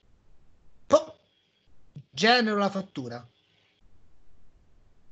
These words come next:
Quindi sto scrivendo la fattura, la fattura la sta scrivendo. Vedete, non è, non è performante, però tra un po', pam,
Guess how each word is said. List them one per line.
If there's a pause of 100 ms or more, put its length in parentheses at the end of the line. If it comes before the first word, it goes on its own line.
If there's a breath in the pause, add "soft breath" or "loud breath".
(840)
Quindi
sto
scrivendo
la
fattura, (420 soft breath)
la
fattura
la
sta
scrivendo.
Vedete,
non
è,
non
è
performante,
però
tra
un
po',
pam,